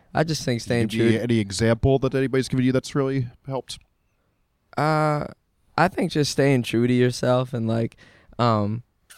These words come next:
Speaker 1: making what you wanna make, you know? Um, yeah. I, I, th-, I th-,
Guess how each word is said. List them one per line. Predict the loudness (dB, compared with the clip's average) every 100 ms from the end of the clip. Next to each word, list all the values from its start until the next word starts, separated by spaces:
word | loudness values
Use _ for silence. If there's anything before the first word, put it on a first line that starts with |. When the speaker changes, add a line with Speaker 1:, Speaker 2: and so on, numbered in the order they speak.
| _ -2
Speaker 1:
making | 2 4 2
what | 2 2 0
you | 0
wanna | 0 -2 -2
make, | -2 -2 -4 -2
you | 0
know? | 0 0 -4 _ _ _ -8
Um, | -2 0 2 0 -4 -8 -16 _ _ _ _ _ _ -20 -20 _ _ _ _ _ _ _ _ _ _ -12
yeah. | -4 -4 -4 -10 -14 -4
I, | -2 0
I, | 0
th-, | 0 0
I |
th-, | 0